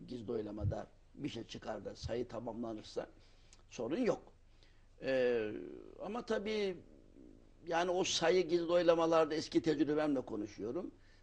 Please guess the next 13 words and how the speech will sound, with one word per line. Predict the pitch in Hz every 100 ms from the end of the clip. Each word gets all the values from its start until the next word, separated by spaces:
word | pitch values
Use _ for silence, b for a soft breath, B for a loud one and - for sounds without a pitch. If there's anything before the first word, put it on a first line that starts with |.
| -
Partimizden | 160 190 220 214 185 196 175
de, | 131 - - -
e, | - 50 50 50
fire | - 139 135
verebiliyor. | 123 113 104 101 - - - - 370
Olabiliyor | 508 277 190 143 98 - -
yani. | 50 50 - - B B B B B -
E | 156
şimdi | 175 180 185 175 - - - - -
on | 143 175 175
dört | 185 160
eksik | 165 - 175
oradan | 165 151 139 151 139